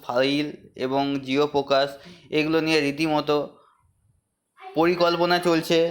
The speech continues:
যে কবে আপনাদের <clears throat> কিভাবে কবে প্রকাশ করা যায় এবং কি, কি করা যায়। এবং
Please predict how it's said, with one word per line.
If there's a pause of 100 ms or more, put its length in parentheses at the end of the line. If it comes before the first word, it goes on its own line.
(120)
যে
কবে (140)
আপনাদের (320)
<clears throat> (1500)
কিভাবে
কবে
প্রকাশ (180)
করা
যায় (240)
এবং (160)
কি, (440)
কি (120)
করা
যায়। (100)
এবং